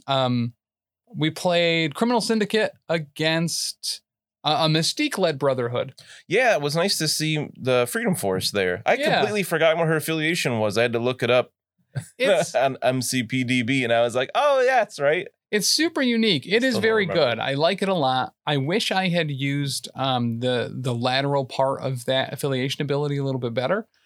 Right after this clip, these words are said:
Speaker 1: The thing where when you pick up, um, an objective token,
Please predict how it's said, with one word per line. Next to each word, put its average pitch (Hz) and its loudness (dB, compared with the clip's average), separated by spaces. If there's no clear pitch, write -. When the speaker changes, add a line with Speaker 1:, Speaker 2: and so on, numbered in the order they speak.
Speaker 1:
The 127 -2
thing 127 -2
where 123 0
when 127 -2
you 123 -2
pick 185 -4
up, 170 0
um, 127 0
an 135 -2
objective 131 -2
token, 120 -6